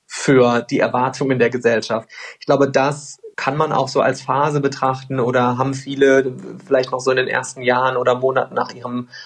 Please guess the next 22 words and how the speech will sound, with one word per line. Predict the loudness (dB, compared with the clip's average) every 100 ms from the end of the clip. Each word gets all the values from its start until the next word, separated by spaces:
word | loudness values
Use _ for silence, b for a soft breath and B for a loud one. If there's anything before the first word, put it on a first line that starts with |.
| B
Outing. | 0 0 2 2
Mittlerweile | 2 2 2 4 4 2
ist | 0
es | -6 -4
für | -4
mich | -4 -2
auch | 2 2 2
ein | -2
solcher | 0 0 0
Befreiungsschlag | -2 -2 -2 -2 -2 -4 0 0 -2
zu | -12 -4
wissen, | -4 -4 -6
„Ey, | 0 2 0 b b b -4
du | 0
bist | 2 2
aus | 2
der | 2
Nummer | 4 4
sowieso | 2 0 2 2
raus.“ | 4 4 4 2 0
Also | 2 2 0
du | 0 -2